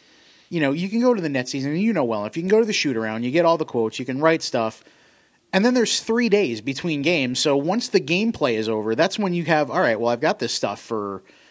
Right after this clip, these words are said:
you know, this is what so-and-so said, and you have to look forward, and th-, there's,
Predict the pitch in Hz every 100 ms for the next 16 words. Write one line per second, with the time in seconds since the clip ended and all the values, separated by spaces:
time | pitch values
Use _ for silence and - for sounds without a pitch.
0 | _ - 120 101 104 123 123 117 113 -
1 | 117 110 113 - 113 107 123 135 131 127
2 | 127 123 117 113 120 120 135 127 -